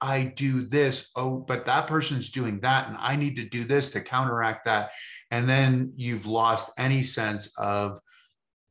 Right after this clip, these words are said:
of your personal performance or, or your place in space, I guess, space and time and meaning. And, uh, and so, so it's interesting that you talk about the, the Michael Phelps thing, but, uh,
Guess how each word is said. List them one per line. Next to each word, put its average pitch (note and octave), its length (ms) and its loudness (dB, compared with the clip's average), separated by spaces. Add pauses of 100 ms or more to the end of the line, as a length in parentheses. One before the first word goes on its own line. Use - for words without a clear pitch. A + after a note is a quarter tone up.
(540)
of C#3 120 2
your E3 140 6
personal F#3+ 500 0
performance C3 800 -4
or, A#2+ 380 2
or C3 140 2
your B2+ 240 0 (160)
place D#3+ 440 2
in B2+ 240 -2
space, - 840 -2
I G2 140 0
guess, - 340 -6
space A#2+ 400 0
and G2 140 -4
time G#2+ 380 0
and G2 120 -6
meaning. G#2 380 -4 (460)
And, A#2 400 2
uh, G2+ 340 2
and C3 160 2
so, C#3 380 2 (220)
so E3 120 4
it's D#3 120 6
interesting C#3+ 400 2
that A2+ 100 -4
you A2 80 -2
talk G#2+ 280 0
about G#2 320 0
the, G#2+ 180 -6 (100)
the G#2+ 60 -6
Michael G2 340 -4
Phelps E3 340 0
thing, G#2 240 -2 (480)
but, C3+ 300 4
uh, A#2+ 340 2